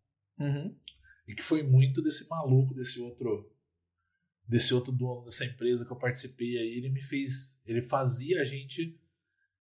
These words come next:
Speaker 2: ele tinha um comportamento de tratar erro como vergonha, no final das
Speaker 1: Uhum.
Speaker 2: contas. Então ele era super
Speaker 1: Isso acaba
Speaker 2: tóxico.
Speaker 1: não gerando o aprendizado, talvez,
Speaker 2: Nada,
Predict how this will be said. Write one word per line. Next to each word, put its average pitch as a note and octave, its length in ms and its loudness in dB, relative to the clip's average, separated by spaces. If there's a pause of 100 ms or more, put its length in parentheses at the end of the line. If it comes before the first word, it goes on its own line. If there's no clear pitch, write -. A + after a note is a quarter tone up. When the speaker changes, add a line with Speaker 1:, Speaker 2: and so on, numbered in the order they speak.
(480)
Speaker 2:
ele A#2+ 160 4
tinha D#3 160 -2
um D#3+ 80 -12
comportamento F#3+ 1000 -6
de F3 120 -8
tratar C#3+ 760 -4
erro F3 320 2
como F#3+ 240 -14
vergonha, A#2 540 -6 (540)
no A2 80 -8
final B2 200 -2
das B2+ 180 2
Speaker 1:
Uhum. B2 80 -4
Speaker 2:
contas. G2 300 -14
Então A2+ 140 -14
ele B2+ 100 -4
era D3+ 80 -8
super D3 600 2
Speaker 1:
Isso C3 120 -2
acaba B2+ 220 2
Speaker 2:
tóxico. C3+ 180 0
Speaker 1:
não C#3 80 -8
gerando C3+ 640 -2
o B2+ 60 -4
aprendizado, C3 800 2
talvez, B2 440 -12
Speaker 2:
Nada, C#3 260 -4